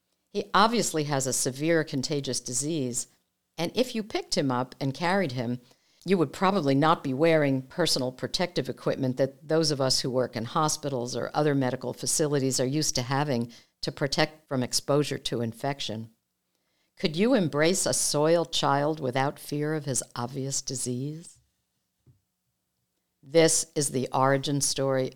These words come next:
of osteopathy. The founder of our profession not only reached out to this family in distress, he did something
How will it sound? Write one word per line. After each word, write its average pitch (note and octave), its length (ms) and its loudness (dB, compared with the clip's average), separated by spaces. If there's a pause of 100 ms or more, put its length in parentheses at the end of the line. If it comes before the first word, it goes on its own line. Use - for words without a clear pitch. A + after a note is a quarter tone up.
of A#2 220 -8
osteopathy. A2 960 -6 (1000)
The C#3 80 -2
founder F3+ 480 4
of F3 100 4
our C#3 140 4
profession C#3 600 -2
not E3 180 4
only G3 240 2
reached G3 400 -2
out D3+ 220 2
to B2+ 100 -8
this A#2 180 -4
family A#2+ 480 -2
in A#2 80 -4
distress, A#2 640 -2 (380)
he G#3+ 240 -2
did C#3+ 260 -2
something D#3 540 -2